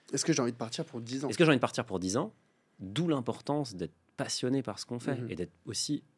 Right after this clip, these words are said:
Speaker 2: très, très, euh, lié à ses, à son ou ses associés. Parce que dix ans, en fait, tu vas passer plus de temps avec, euh, ton associé qu'avec, euh, ton partenaire, enfin,
Speaker 1: Mhm.
Speaker 2: ta femme,
Speaker 1: Mhm.
Speaker 2: ton, ton mari, et cetera.
Speaker 1: Ouais.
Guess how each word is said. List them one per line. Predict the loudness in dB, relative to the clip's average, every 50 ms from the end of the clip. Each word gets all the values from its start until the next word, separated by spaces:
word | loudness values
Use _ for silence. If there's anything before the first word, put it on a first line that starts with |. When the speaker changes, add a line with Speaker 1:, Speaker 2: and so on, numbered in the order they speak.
| _ -10
Speaker 2:
très, | -8 0 2 0 0
très, | 0 -2 -2 0 2 2 2 2
euh, | 2 2 2 2
lié | 2 2 4 6 6 6 6 4
à | 2 2
ses, | 2 2 0 0 2 2 2 2 0 -2 -6 -14 -18 _ -6
à | -4
son | -2 -2 0 0 0
ou | 0
ses | 0 0 2 0
associés. | 0 0 0 0 0 0 0
Parce | -2 -4 -4
que | -2 -2 -2 0 -2 -2
dix | -2 0 0 2 4
ans, | 2 2 0 -4 -8 _ _ _ _ _ _ -10
en | -4 -2
fait, | -2 0
tu | 0 0
vas |
passer | -2 0 -2 -2
plus | -4 -4 -4
de | -4
temps | -4 -4 -4 -4
avec, | -4 -6 -8 -10 -8
euh, | -8 -6 -6 -8 -8 -10 -10 -12 -12 -6 -4
ton | -4
associé | -2 -2 -2 -4 -2 -2 -2
qu'avec, | -2 -2 -2 -2 -2 -4 -6 -8
euh, | -8 -8 -8 -10
ton | -10 -10 -8
partenaire, | -8 -8 -6 -4 -4 -4 -4
enfin, | -4 -4 -4
Speaker 1:
Mhm. | -4 -4
Speaker 2:
ta | -4 -6
femme, | -2 -2 0 0 0 -2
Speaker 1:
Mhm. | -4
Speaker 2:
ton, | -6 -8 -10 -12
ton | -10 -8 -6
mari, | -6 -6 -6
et | -8 -10
cetera. | -8 -8 -6 -6
Speaker 1:
Ouais. | -6